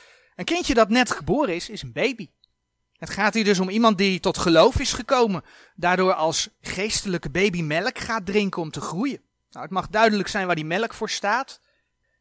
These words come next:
Die melk staat voor het woord van God en dan eigenlijk de basisdingen uit dat woord. Dingen die van belang zijn voor je bekering.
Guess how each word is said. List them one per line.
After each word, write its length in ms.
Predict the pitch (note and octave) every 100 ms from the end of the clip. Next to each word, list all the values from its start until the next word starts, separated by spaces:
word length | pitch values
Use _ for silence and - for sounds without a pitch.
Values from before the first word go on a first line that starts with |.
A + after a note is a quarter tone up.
| -
Die 100 | E3+
melk 200 | E3+ F#3
staat 340 | - F3+ F3
voor 200 | - F3
het 100 | D3+
woord 320 | C3+ F3 G3+
van 160 | - C#3+
God 260 | - B3
en 100 | A#3+
dan 160 | F3+ E3
eigenlijk 540 | D3 C4+ D4+ F3 C#3
de 80 | D#3
basisdingen 920 | B2 - A#3 C4 G#3+ E3 D#3+ F#3 E3+
uit 220 | D3 C#3 C3+
dat 200 | C3 A#2
woord. 400 | C3+ B2 - _ _ _ _ _ _ _ _ _ _ _
Dingen 220 | - F3+
die 120 | D#3+ D#3
van 160 | D#3+
belang 360 | C3+ C3+ E3 B3
zijn 240 | A#3 F3
voor 160 | - C#3
je 60 |
bekering. 600 | A#2+ - D3+ F#3 G3+ E3